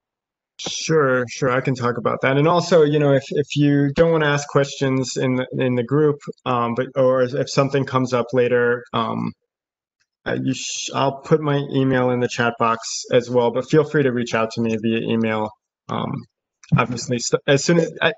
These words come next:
a lot of things come up when you start writing, um, and so we don't wanna, we don't wanna close the door on that. So if,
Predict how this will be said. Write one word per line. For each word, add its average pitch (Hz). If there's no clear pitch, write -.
a 156
lot 165
of 160
things 151
come 143
up 131
when 131
you 123
start 123
writing, 135
um, 113
and 131
so 127
we 123
don't 123
wanna, 117
we 127
don't 123
wanna 117
close 117
the 113
door 113
on 110
that. 110
So -
if, 113